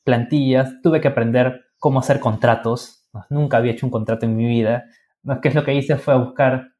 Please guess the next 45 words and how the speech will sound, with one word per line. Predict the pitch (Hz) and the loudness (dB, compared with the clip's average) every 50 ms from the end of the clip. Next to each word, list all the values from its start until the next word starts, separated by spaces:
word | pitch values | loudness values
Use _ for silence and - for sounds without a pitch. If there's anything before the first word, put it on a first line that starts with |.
| _ _ - | _ _ -8
buscar | 135 123 - 151 151 | -4 0 2 2 4
en | 151 | 4
internet | 151 143 - 123 127 131 139 151 151 - - | 2 2 0 0 2 2 2 0 0 -2 -2
contrato | - 123 123 - 147 151 - 160 | -2 0 2 2 2 2 2 0
de | 160 156 | 0 0
contratación | 135 123 120 117 117 - 123 - 135 131 | 0 -2 -2 -2 -4 -6 -6 -4 -4 -4
de | 127 | -4
servicios, | 123 - 117 117 113 110 - - 104 - - - - - - - - _ _ _ _ _ _ | -2 -2 0 0 0 -2 -2 -6 -12 -14 -14 -16 -20 -18 -18 -20 -20 _ _ _ _ _ _
¿no? | 131 131 135 - _ _ _ _ - 135 127 151 | -16 -16 -16 -16 _ _ _ _ -18 -14 -8 -4
Y | 143 | -2
me | 135 135 127 | 0 0 2
leí | 127 139 147 143 | 2 0 0 0
como | - 156 139 127 123 120 120 | -2 -2 -2 -2 -2 -4 -4
cinco | - - - 185 170 165 165 151 | -6 -2 0 0 2 2 2 4
contratos | - 127 127 131 135 131 - 147 | 2 2 2 2 2 2 2 2
diferentes | 147 147 143 139 139 139 139 135 - 151 156 156 - - - - | 0 2 2 2 2 2 0 -2 -2 -2 -2 -2 -4 -14 -14 -4
y | 156 135 | 0 2
armé | 120 110 120 123 123 | 2 2 2 2 0
un | 127 127 | 2 2
modelo, | 117 113 113 107 101 98 98 - - _ _ | 4 4 4 2 2 -2 -6 -8 -12 _ _
¿no? | - 120 120 117 - _ _ - - - - _ | -16 -16 -16 -16 -16 _ _ -20 -20 -20 -8 _
Y | - 139 | -4 -2
así | - - 240 | 0 0 0
empecé | 226 180 - - - | 0 0 0 -2 -2
a | 175 | 0
enviar, | 175 180 240 233 190 - - - _ _ | 0 2 2 2 2 0 -4 -8 _ _
¿no? | - 156 156 | -6 -4 -4
Después | 147 - - 175 175 - | -2 0 -2 -2 -2 0
cada | - 170 160 | 2 2 2
vez | 170 170 170 - - | 2 2 0 -4 -4
que, | 156 139 131 123 120 113 - _ _ _ _ | -2 -2 0 -2 -2 -6 -12 _ _ _ _
que | - 147 139 | -2 0 2
yo | 139 147 147 156 | 4 4 4 4
es-, | 151 151 - - - | 2 0 -4 -6 -2
hablaba | 131 127 131 139 147 151 | 2 4 4 4 4 2
con | 151 151 156 | 0 -2 -2
un | 160 | -2
cliente, | - 156 147 143 143 135 131 170 190 - - - _ | -2 -2 -2 -2 -2 -2 -2 -2 -2 -2 -4 -12 _
obviamente | - 135 131 127 127 127 131 127 139 147 | -2 0 2 2 2 0 0 0 -2 -2
los | 139 - | -2 -2
clientes | - 127 123 123 - - | -2 -2 -2 -2 -4 -4
siempre | 139 127 127 120 | -4 -4 -2 -2
leen | 123 120 123 127 | -2 0 0 -2
los | 123 - | -2 -2
contratos, | - 123 127 127 127 127 127 127 180 220 - - - _ | -4 -4 0 2 2 2 2 0 -2 -6 -6 -8 -20 _